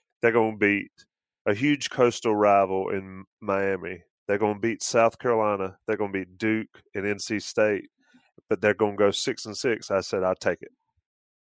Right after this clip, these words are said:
given everything else. Now, they had some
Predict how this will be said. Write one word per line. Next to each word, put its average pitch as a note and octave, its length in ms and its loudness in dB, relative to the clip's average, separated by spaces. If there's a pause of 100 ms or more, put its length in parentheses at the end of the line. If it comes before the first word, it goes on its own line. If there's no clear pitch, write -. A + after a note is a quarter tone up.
(520)
given G#2 500 -2 (320)
everything G2+ 480 -4
else. - 420 -14 (640)
Now, F#2+ 200 -2
they G2 120 2
had G#2+ 220 2
some F#2+ 400 -8